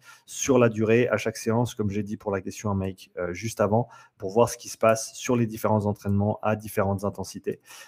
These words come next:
Euh, donc, je partirai simplement sur euh, sur cette tangente-là.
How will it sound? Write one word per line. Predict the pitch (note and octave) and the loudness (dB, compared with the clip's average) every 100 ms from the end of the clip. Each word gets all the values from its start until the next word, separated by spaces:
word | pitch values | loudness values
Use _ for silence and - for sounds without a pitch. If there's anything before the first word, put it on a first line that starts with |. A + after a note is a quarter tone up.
| _ | _
Euh, | - F#2 F2+ F2 | -2 0 0 0
donc, | F#2+ G2 - | 0 -2 -4
je | - | -6
partirai | - G#2+ - F#2+ | -2 -2 0 0
simplement | - A#2 A#2+ A2+ A2+ A#2 - | 2 0 4 4 4 2 -4
sur | - A2+ A2+ - _ _ _ | -8 0 0 0 _ _ _
euh, | - G2+ G2 F#2+ F#2+ F#2+ G#2 | -2 0 2 0 -2 -4 -6
sur | A2 - | -10 -6
cette | G#2 | -6
tangente-là. | - G2+ G2+ - D#2 | 0 0 0 0 -2